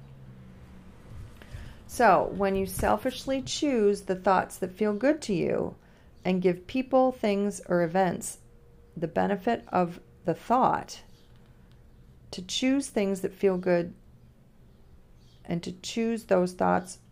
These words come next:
over and over. It's these day-to-day thoughts that make up the emotions within you,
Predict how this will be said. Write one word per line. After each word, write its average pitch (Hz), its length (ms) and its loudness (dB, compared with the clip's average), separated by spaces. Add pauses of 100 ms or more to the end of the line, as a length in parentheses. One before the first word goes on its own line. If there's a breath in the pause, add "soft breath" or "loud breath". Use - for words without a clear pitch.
(140)
over 196 380 4
and 185 120 -2
over. 190 520 2 (680 soft breath)
It's 185 180 -4
these 220 280 -2
day-to-day 220 580 4
thoughts 208 480 2
that - 180 -4
make 185 220 0
up 202 160 0
the 190 100 -2
emotions 180 560 0
within 202 400 0
you, - 320 -2